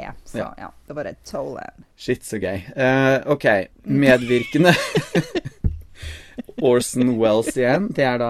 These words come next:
Speaker 2: hovedrollen. Og så er det Joseph Cotton og Dorothy Comingore. Kan de drite i å hete så vanskelige ting?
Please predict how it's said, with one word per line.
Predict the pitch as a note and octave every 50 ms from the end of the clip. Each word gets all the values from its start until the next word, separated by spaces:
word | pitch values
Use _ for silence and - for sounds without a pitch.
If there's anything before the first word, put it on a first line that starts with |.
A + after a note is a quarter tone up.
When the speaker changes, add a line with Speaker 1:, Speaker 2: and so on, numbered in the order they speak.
| A#2 A2+
Speaker 2:
hovedrollen. | A2+ A2+ G#2+ G#2 G2+ G2+ G#2 A#2+ D#3 A3 A#3+ - _ _ _ _ - _ _ _ _ _ _ _ _ - -
Og | B2+ B2+
så | - C3 B2
er | A#2
det | A#2+ A#2+ A2+ A2+
Joseph | A#2 A2 G2+ - - - A2+ - -
Cotton | - A#2+ - - _ - G3 G#3 A3+ A#3 G#3+ _ _ _ - _ _ _
og | B2+ A#2+ A2
Dorothy | G#2+ G#2+ G#2+ G2+ - - A#2+ B2 C3 - - _ _ _ - _ _ _ -
Comingore. | - - A#2 G#2 G#2 G#2+ G#2 G#2+ G#2+ G2+ - G#2+ -
Kan | - - D3 D3+ D#3
de | E3+ - - _ _ _ _ -
drite | - A#2+ C3+ C3 D#3 F3+ D#3 B2+ - _ - C3
i | C#3+
å | D3+
hete | C3+ B2 -
så | - C3+
vanskelige | C#3+ B2 - - - A#2+ A#2 - -
ting? | D#3+ A#3+ D#4+ D#4+ -